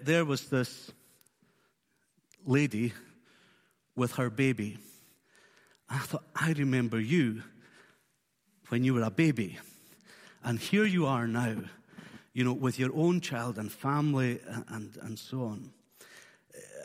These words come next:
I was listening also to the radio at that same time as I, in the car a lot, and I was hearing that it was a sports program. I'm not particularly,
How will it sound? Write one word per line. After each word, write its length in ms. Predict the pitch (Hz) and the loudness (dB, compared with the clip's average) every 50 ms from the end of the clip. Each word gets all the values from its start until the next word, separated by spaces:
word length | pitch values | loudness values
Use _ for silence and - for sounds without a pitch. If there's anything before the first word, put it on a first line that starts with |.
| 76 78 - | -14 -12 -12
I 40 | 113 | -10
was 160 | 120 - - | -12 -4 -2
listening 380 | 147 151 147 - 147 127 113 | 0 -2 0 -2 -4 -2 0
also 280 | 117 135 135 - - 123 | 0 -2 -2 -2 -4 -6
to 140 | - - 123 | -4 -4 -2
the 140 | 110 117 117 | 0 2 2
radio 280 | 127 156 175 147 117 110 | 4 2 2 2 0 -2
at 60 | 107 | 0
that 180 | 127 113 87 | -2 -2 -4
same 240 | - - 139 123 117 | -4 -4 -2 -2 -2
time 420 | - - - 160 151 131 117 110 104 | -4 -2 0 0 0 0 0 -4 -6
as 100 | 98 - | -6 -6
I, 140 | 110 107 98 - - - - _ | -6 -8 -8 -12 -20 -20 -12 _
in 80 | 131 117 | -4 -2
the 80 | 110 110 | -2 -2
car 340 | - - 143 143 143 143 | -2 -2 0 0 2 0
a 60 | 131 113 | 0 0
lot, 400 | 113 123 127 135 - - - 123 | 0 0 0 0 -2 -4 -6 -6
and 160 | 110 101 - - - - - - - | -6 -6 -6 -12 -18 -20 -20 -16 -8
I 100 | - 117 | -4 -4
was 140 | 117 113 - | -2 -2 0
hearing 260 | - 160 147 127 120 | 0 2 2 2 2
that 80 | 113 113 | 0 -2
it 40 | 85 | -2
was 100 | - - | -4 -4
a 180 | 107 107 104 101 | -4 -4 -6 -8
sports 480 | - - - - - 156 165 156 - - | -12 -14 -16 0 2 2 2 2 0 -6
program. 520 | - - 156 147 147 143 147 139 131 113 | -4 0 2 2 2 2 2 0 0 0
I'm 200 | 107 101 104 107 | 0 -2 -2 0
not 240 | 113 139 147 - - | 0 0 0 0 -2
particularly, 560 | - 127 - - 170 - - - 143 131 123 | -4 -4 -2 -4 -4 -2 2 2 2 2 2